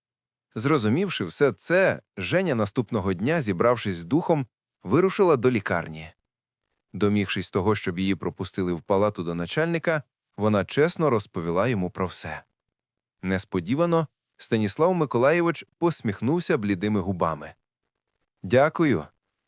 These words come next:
але я все це знав із самого початку». «Так? А чому ж тоді ви заповіли все це Сашкові?» — пробурмотіла, не розуміючи, Євгенія. «Нам цього не треба, тим паче, що Андрій знайде спосіб все собі привласнити».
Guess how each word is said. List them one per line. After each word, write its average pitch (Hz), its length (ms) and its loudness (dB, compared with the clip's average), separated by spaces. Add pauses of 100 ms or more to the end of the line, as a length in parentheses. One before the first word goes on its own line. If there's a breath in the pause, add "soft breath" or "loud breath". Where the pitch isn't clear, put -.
(120)
але 123 240 2
я 202 80 4
все 143 220 0
це 123 180 0
знав 110 260 2
із 104 120 0
самого 98 420 0
початку». 95 640 -4 (580)
«Так? 175 400 0 (440)
А 139 140 2
чому 208 280 2
ж - 100 -6
тоді 165 240 2
ви 156 220 2
заповіли 180 540 2
все 120 220 0
це 135 140 -2
Сашкові?» — 151 600 -2 (380)
пробурмотіла, 101 680 2
не 104 120 2
розуміючи, 98 720 0 (420)
Євгенія. 87 640 -4 (520)
«Нам 170 300 2
цього 180 240 0
не 190 120 0
треба, 190 460 2 (280)
тим 107 180 0
паче, 175 240 2
що 165 200 2
Андрій 151 360 4
знайде 143 360 4
спосіб 170 400 -2
все 135 200 2
собі 143 240 0
привласнити». 190 800 0